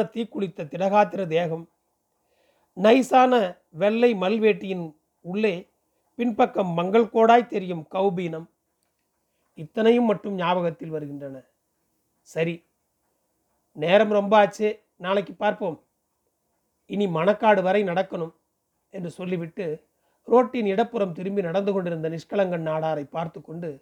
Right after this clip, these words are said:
அப்படியே நிற்கையிலும், பிறகு மெல்ல வலப்பக்கம் திரும்பி ஓய்வு பெற்று கொண்டிருந்த சிட்டி பஸ்களின் இடைவழி பெற்று கொண்டிருந்த சிட்டி பஸ்களின் இடைவழி வெள்ளை வெளேரென்று கடல் மணல் விரித்து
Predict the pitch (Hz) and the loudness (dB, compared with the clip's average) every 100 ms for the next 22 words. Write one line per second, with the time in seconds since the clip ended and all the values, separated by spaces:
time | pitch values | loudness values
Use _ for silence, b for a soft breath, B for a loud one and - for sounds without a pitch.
0 | _ _ _ _ _ 196 - 214 220 233 | _ _ _ _ _ -10 -4 0 4 4
1 | 180 170 208 190 165 143 _ _ _ _ | 2 -4 -6 -6 -12 -18 _ _ _ _
2 | _ _ 240 226 196 208 240 226 196 226 | _ _ 0 2 4 4 4 4 4 2
3 | 254 220 196 185 196 196 175 185 220 196 | 0 -8 -8 -8 -8 -6 -4 0 0 -2
4 | 185 185 - 170 165 160 151 147 _ _ | -6 -8 -8 -6 -6 -6 -6 -8 _ _
5 | _ _ _ - 220 214 254 214 208 202 | _ _ _ -14 -8 -2 2 2 2 -4
6 | 175 165 202 202 190 175 160 _ - 165 | -4 0 2 2 0 -4 -10 _ -18 -16
7 | 196 196 175 165 151 151 143 _ _ _ | -12 -10 -6 -6 -4 -6 -6 _ _ _
8 | _ - 202 214 226 214 - 190 175 175 | _ -16 -8 -2 2 2 0 -6 -4 2
9 | 208 202 202 165 160 _ 165 185 214 214 | 4 4 0 -6 -12 _ -10 -2 0 2
10 | 214 208 202 190 185 185 202 220 190 175 | 2 2 0 -4 -6 -2 0 0 0 -2
11 | 165 180 - | -4 -8 -10